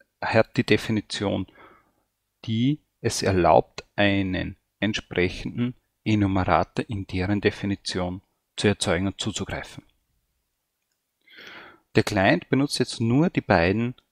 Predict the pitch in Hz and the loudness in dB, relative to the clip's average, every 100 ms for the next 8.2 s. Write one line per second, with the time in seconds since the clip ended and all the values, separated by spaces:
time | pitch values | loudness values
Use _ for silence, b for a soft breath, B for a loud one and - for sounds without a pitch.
0 | - 113 127 110 - 127 147 127 104 - | -2 0 0 -2 0 0 0 0 -2 -4
1 | - 80 - - - 165 180 196 - 160 | -6 -6 -6 -4 0 0 2 2 4 4
2 | 135 101 190 - 127 - 104 147 208 139 | 4 2 2 -2 -4 -4 -4 -4 -4 -6
3 | - 123 - 131 165 - - - 147 - | -4 -2 0 0 -2 -6 -6 -2 -2 -2
4 | B B - - - - 98 92 92 110 | B B -8 -4 -4 -4 -2 0 0 2
5 | 123 139 139 - 147 - 151 156 123 - | 2 2 -2 -2 -4 -4 -4 -4 -4 2
6 | - - 113 127 196 - B B B B | 2 4 0 -2 -4 -6 B B B B
7 | _ 104 92 80 73 104 120 - 139 139 | _ -6 0 2 2 0 -2 -2 2 2
8 | 139 143 | 2 -2